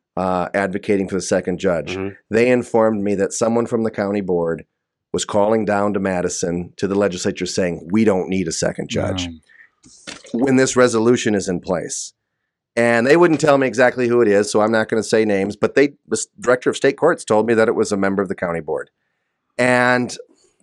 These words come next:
Speaker 1: that
Speaker 2: Isn't
Speaker 1: ma-
Speaker 2: helping.
Speaker 1: that makes me feel betrayed.
Speaker 2: Yeah.
Speaker 1: Um, because, because my viewpoint is, if you don't think that a second judge and a second courtroom is necessary,
Speaker 3: People
Speaker 1: then come out and publicly say it
Speaker 3: Yeah.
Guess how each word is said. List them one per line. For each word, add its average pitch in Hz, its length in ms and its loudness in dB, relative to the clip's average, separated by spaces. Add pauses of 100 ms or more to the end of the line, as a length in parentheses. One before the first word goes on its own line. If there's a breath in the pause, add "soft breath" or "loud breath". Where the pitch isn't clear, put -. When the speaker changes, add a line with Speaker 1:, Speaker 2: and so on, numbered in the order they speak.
(1300)
Speaker 1:
that 139 580 2 (380)
Speaker 2:
Isn't 139 220 4
Speaker 1:
ma- 143 60 6
Speaker 2:
helping. 107 480 -2
Speaker 1:
that 156 240 4
makes 147 360 2
me 135 160 4
feel 123 600 4
betrayed. 95 540 -2 (540)
Speaker 2:
Yeah. 110 420 0
Speaker 1:
Um, 107 140 -2 (200 soft breath)
because, 139 440 2 (140)
because 123 300 0
my 127 200 2
viewpoint 139 380 0
is, 120 160 0 (300 soft breath)
if 107 200 -6
you 104 120 0 (180)
don't 113 460 2 (400)
think 113 260 0 (300)
that 90 160 -2
a - 40 -4
second 120 440 -2
judge 104 360 0
and 87 80 -6
a 82 40 -4
second 113 360 -4
courtroom 101 360 -4
is 92 160 -6
necessary, 87 540 -4
Speaker 3:
People 113 340 -4
Speaker 1:
then 135 180 0
come 208 320 0
out 175 220 6
and 123 220 -4
publicly 220 580 0
say 107 300 2
it 120 120 2
Speaker 3:
Yeah. 101 100 -14